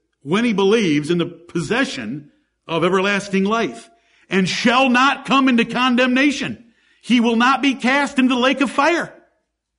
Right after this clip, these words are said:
Shall not, future. The future event of Revelation twenty is here, we're told in John chapter five,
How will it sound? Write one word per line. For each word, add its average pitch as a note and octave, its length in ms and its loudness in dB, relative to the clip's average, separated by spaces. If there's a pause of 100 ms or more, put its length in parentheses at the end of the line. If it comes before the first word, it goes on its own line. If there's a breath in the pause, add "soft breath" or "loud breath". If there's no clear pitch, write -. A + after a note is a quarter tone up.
(960)
Shall C#4 380 0
not, C#4+ 280 0
future. F4 460 2 (1000)
The A#3+ 100 0
future E4 400 0
event D4 300 2
of A#3+ 100 0
Revelation C#4 540 0
twenty D#4 440 -4 (340 loud breath)
is A3+ 220 -2
here, D#4 200 0
we're B3+ 140 0
told B3 360 0
in G3+ 140 0
John B3 320 -4
chapter B3 320 -4
five, C4+ 480 -4